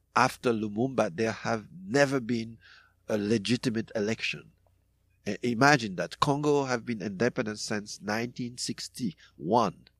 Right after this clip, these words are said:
And since then, nothing have been correct in that country. And they got Mobutu for more than thirty-five years, meaning the, one of the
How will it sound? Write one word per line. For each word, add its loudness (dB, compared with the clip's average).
And -2
since -4
then, 0
nothing 0
have -6
been -12
correct -6
in -20
that -12
country. -14
And -8
they 2
got 0
Mobutu 2
for -2
more -2
than -10
thirty-five -4
years, -16
meaning -2
the, -6
one -10
of -8
the -4